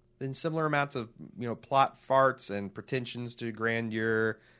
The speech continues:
and good solid character moments. Maybe,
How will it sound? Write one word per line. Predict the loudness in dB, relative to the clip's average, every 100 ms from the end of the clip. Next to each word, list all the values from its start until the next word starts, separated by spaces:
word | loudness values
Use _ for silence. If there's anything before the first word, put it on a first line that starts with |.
| _
and | -2 -2 -2
good | -2 0
solid | 2 4 2
character | 2 0 0 -4
moments. | -2 -2 -2 -4 -6 -12 -14 _ _ _ _ _ _
Maybe, | -8 0 0 2 0 0 0 -2